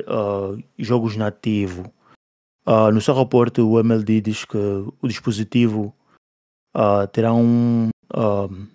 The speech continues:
A P U personalizado da A M D, E tá corretamente, tá, tá, tá recentemente ou correntemente numa fase de,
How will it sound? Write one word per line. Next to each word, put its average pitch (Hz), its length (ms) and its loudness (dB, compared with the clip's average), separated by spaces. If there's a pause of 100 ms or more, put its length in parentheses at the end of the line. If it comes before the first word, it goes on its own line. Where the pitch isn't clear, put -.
(840)
A 127 220 4
P 120 220 4
U 117 80 4
personalizado 107 680 -2
da 104 100 0
A 104 60 2
M 104 320 -2
D, 120 420 0 (880)
E 113 220 4
tá 147 160 4
corretamente, 120 560 0
tá, 139 140 2
tá, 160 260 4
tá 170 160 0
recentemente 117 800 -2
ou 110 60 -4
correntemente 104 600 -8
numa 107 200 -2
fase 104 480 -2
de, 98 360 -4